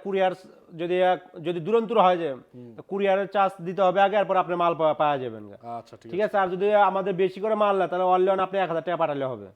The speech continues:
Speaker 2: এক হাজার টাকা পাঠালে
Speaker 1: এক হাজার
Speaker 2: হবে।
Speaker 1: টাকা পাঠালে হবে।
Speaker 2: আচ্ছা, বাকি টাকা কন্ডিশনে?
Speaker 1: বাকি টাকা
Speaker 2: মাল
Speaker 1: আপনি
Speaker 2: পৌঁছানোর
Speaker 1: গাড়িওয়ালার কাছে
Speaker 2: পরে
Speaker 1: দিয়ে দিতে পারবেন।
Speaker 2: গাড়িওয়ালার কাছে দিয়ে দিতে পারবেন।
Speaker 1: ঠিক আছে?
Speaker 2: ওকে। তো ভাইয়া, আপনাদের যদি এই সেকশনে আসতে চায়, যদি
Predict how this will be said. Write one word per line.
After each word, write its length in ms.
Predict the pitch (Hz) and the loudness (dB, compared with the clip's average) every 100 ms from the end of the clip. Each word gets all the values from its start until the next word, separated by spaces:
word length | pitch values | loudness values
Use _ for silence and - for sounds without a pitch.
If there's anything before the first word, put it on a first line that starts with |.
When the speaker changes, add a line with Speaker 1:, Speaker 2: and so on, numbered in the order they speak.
| _ | _
Speaker 2:
এক 120 | 147 165 | -12 -8
হাজার 160 | 156 | -8
টাকা 120 | 151 | -8
পাঠালে 220 | 143 139 165 | -10 -2 -2
Speaker 1:
এক 80 | |
হাজার 160 | 165 165 | -2 -2
Speaker 2:
হবে। 80 | 170 | -2
Speaker 1:
টাকা 60 | |
পাঠালে 280 | 160 147 131 | -2 -2 -4
হবে। 200 | 120 101 98 | -8 -10 -18
Speaker 2:
আচ্ছা, 280 | 117 117 123 | -18 -16 -14
বাকি 220 | 135 135 | -14 -14
টাকা 160 | 143 135 | -16 -10
কন্ডিশনে? 560 | 147 147 139 147 113 101 | -10 -10 -14 -14 -14 -6
Speaker 1:
বাকি 260 | 139 160 175 | -2 -2 -2
টাকা 140 | 180 | 0
Speaker 2:
মাল 100 | 185 | 0
Speaker 1:
আপনি 140 | 180 | 0
Speaker 2:
পৌঁছানোর 100 | 185 | 0
Speaker 1:
গাড়িওয়ালার 300 | 175 185 185 | 2 2 2
কাছে 120 | 175 170 | 0 -4
Speaker 2:
পরে 80 | |
Speaker 1:
দিয়ে 140 | 151 147 | -4 -4
দিতে 140 | 123 | -4
পারবেন। 260 | 113 98 95 | -8 -10 -14
Speaker 2:
গাড়িওয়ালার 320 | 127 123 123 | -12 -12 -12
কাছে 120 | 123 | -14
দিয়ে 160 | 120 120 | -14 -14
দিতে 120 | 113 | -14
পারবেন। 120 | 107 | -10
Speaker 1:
ঠিক 100 | 170 190 | -4 -4
আছে? 160 | 180 135 | -4 -8
Speaker 2:
ওকে। 240 | - _ _ _ _ _ _ _ - | -10 _ _ _ _ _ _ _ -6
তো 40 | 190 | 0
ভাইয়া, 240 | 233 247 147 - 156 | 4 4 2 -2 -8
আপনাদের 340 | 165 240 233 240 214 | -4 -2 0 -2 -4
যদি 120 | 240 | -6
এই 40 | 233 226 | -2 -2
সেকশনে 320 | 220 247 233 214 | -2 -2 0 0
আসতে 160 | 240 226 | 0 -2
চায়, 160 | 185 120 147 | -2 -2 -4
যদি 140 | 180 | -2